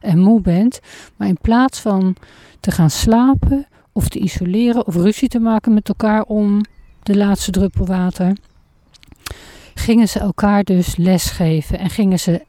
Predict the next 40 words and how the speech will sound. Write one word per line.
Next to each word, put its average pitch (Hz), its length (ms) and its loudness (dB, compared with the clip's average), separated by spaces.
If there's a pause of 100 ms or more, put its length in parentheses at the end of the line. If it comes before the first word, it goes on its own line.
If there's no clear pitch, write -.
elkaar 165 440 0
helpen 214 540 2 (380)
om 196 200 2
te 180 140 -4
dromen. 160 600 0 (2250)
En 196 300 4
daar 262 300 2
dacht, - 320 -2
heb 220 160 -2
ik - 80 -8
de - 120 -10
afgelopen 254 560 -2
tijd 196 280 -2
veel 302 440 0
aan 208 200 0
gedacht, 196 440 -4
want 240 120 0
ik 247 80 -2
heb 202 120 0
natuurlijk - 300 -8
ook 185 180 0
tijd 254 260 2
dat 226 120 0
ik - 60 -14
denk, 202 160 0
nou, 196 320 4
nou, 208 440 0
eh, 208 480 2
wat 196 180 0
nu? 185 420 4 (1300)
En 208 180 2
met 190 160 2
wat 208 200 -2
er 208 60 -2
gaande 226 440 0
is 214 160 -8
in 220 160 2
de 208 100 2
wereld. 208 600 0
En 185 580 2